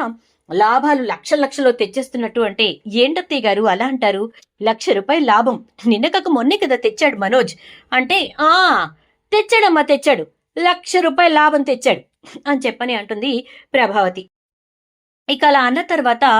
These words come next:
వెంటనే బాలు అయితే, బ-, మనో-, మీనాని పిలుస్తాడు. పిలిచి, "మీనా, నాయనమ్మకు కావలసిన వంటకాలన్నీ రెడీ అయిపోయాయా?" అంటే, "అయిపోయాయండి, ఇంకా రెండు రకాల స్వీట్స్ ఉన్నాయి, అవి చేసేస్తే పని అయిపోతుంది"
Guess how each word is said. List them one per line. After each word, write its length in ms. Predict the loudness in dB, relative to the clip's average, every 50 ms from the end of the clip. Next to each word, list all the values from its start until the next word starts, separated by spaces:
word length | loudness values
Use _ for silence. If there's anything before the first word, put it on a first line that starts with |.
| 2 -2 -6 -18 -20 -20 -20 _ _ -2
వెంటనే 640 | 0 0 2 2 0 -2 -2 0 0 0 -2 -4 -2
బాలు 360 | 0 0 2 2 0 0 0 0
అయితే, 580 | 0 -2 -2 -2 0 0 2 0 0 -2 -8 _ _ _ -20 -20 -20 -20 -20 _ _ _ _ _ _ _ _ _ _ _ _ _ _ _ _ _ _ -20 -20 _ _ -4
బ-, 240 | -2 0 0 0 -2 0
మనో-, 800 | 0 0 2 2 2 0 0 -2 -4 -8 -10 -14 -14 -16 -18 -20 _ _ _ -6
మీనాని 400 | -2 0 0 2 2 2 0 0
పిలుస్తాడు. 480 | -2 -4 -6 -8 -6 -4 -4 -4 -4 -6 -10 -20 -20 -20 -20 -20 -20 _ _ -2
పిలిచి, 500 | -2 -2 -2 -2 -2 -4 -4 -4 -8 _ -2
"మీనా, 340 | 0 2 2 2 0 -2 -6 _ _ _ _ _ _ _ _ _ -2
నాయనమ్మకు 480 | 0 0 2 2 2 2 0 0 0
కావలసిన 400 | 0 0 0 0 -2 -4 -4 -2 0
వంటకాలన్నీ 580 | 0 0 -2 -2 -4 -2 -2 0 0 2 2
రెడీ 200 | 2 2 2 2 0
అయిపోయాయా?" 480 | 0 0 -2 -2 -2 0 0 0 -2 -4
అంటే, 300 | -4 -2 -2 -4 -2 0
"అయిపోయాయండి, 680 | 0 0 0 2 2 2 2 2 0 0 -4 -6 -8 -10 _ _ _ _ _ -2
ఇంకా 240 | -2 0 2 2 2
రెండు 220 | 2 2 0 0
రకాల 280 | -2 0 0 0 0 -2
స్వీట్స్ 380 | -2 -4 -6 -6 -6 -6 -4
ఉన్నాయి, 220 | -4 -4 -4 -6 -10 _ -16 -8 -6 -4
అవి 120 | -4 -2 -2 -2
చేసేస్తే 340 | -2 -2 -2 -2 -2 -2 -2
పని 220 | 0 0 -2 -2 -4
అయిపోతుంది" 440 | -4 -6 -6 -4 -4 -6 -6 -8